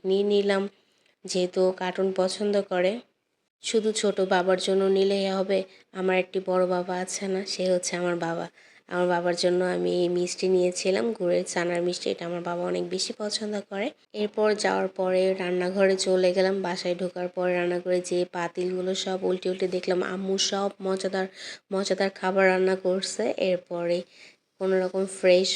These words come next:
হয়ে আমরা খেতে বসে পড়েছি। আম্মু রোস্ট রান্না করছিল, এরপর গরুর মাংস, যেহেতু আমি চিংড়ি মাছ পছন্দ করি, আমার জন্য চিংড়ি মাছ ভুনা করছিল। আমার তো বেশ ভালো লেগেছে, আমি লেবু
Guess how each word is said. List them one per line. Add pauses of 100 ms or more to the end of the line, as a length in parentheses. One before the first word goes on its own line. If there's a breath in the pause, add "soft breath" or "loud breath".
হয়ে
আমরা
খেতে
বসে
পড়েছি। (360 loud breath)
আম্মু
রোস্ট
রান্না
করছিল, (300)
এরপর (100)
গরুর
মাংস, (180)
যেহেতু
আমি
চিংড়ি
মাছ
পছন্দ
করি, (380 loud breath)
আমার
জন্য
চিংড়ি
মাছ
ভুনা
করছিল। (540 soft breath)
আমার
তো (120)
বেশ
ভালো
লেগেছে,
আমি
লেবু